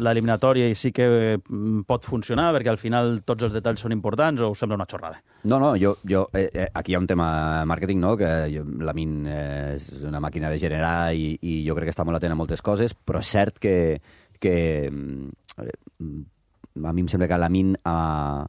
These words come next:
Speaker 2: a més acumuli càmera, més acumuli soroll, eh, més, més el posa i, i, i jo el vaig veure, l'estic veient ja últimament molt endollat i l'altre dia el vaig veure extra. Jo crec que aquestes coses no només és per contagiar companys, sinó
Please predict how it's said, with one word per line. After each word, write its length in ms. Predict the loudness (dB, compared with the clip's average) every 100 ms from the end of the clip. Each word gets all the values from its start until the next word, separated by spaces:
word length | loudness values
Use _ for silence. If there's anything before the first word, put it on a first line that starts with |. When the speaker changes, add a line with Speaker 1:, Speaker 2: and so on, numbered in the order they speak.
| -6
Speaker 2:
a 140 | 0
més 160 | 2 2 2
acumuli 460 | 2 4 4 4
càmera, 380 | 2 2 4 4
més 140 | 2 2
acumuli 540 | 2 2 2 2 2 0
soroll, 460 | 0 2 4 2 -2 -4
eh, 720 | -2 0 2 2 0 0 -2 0
més, 220 | -2 -2 -2
més 200 | 0 2
el 60 | 2
posa 240 | 2 4
i, 140 | 4 4
i, 220 | 2 0 -2 -2
i 480 | -2 0 0 0
jo 80 | 0
el 80 | 0
vaig 160 | 0 0
veure, 220 | 2 0 -2 -8 -20 -12 -4
l'estic 240 | -2 2
veient 220 | 2 4
ja 20 | 2
últimament 260 | 2 2 2
molt 100 | 2
endollat 240 | 2 0 0
i 60 |
l'altre 180 | -2 -2
dia 60 | -2
el 60 | -2
vaig 80 | -2
veure 300 | -2 -2 -6 -6
extra. 460 | -6 -2 2 2 0
Jo 160 | -2 -2
crec 160 | -2
que 140 | 0 2 2
aquestes 260 | -2 -4 -4
coses 320 | 0 0 -2 -8 -20 -20 _ -2
no 80 | 0
només 220 | 2 2
és 80 | 0
per 140 | 0 -2
contagiar 320 | -2 0 0
companys, 340 | 0 0 0
sinó 80 | 0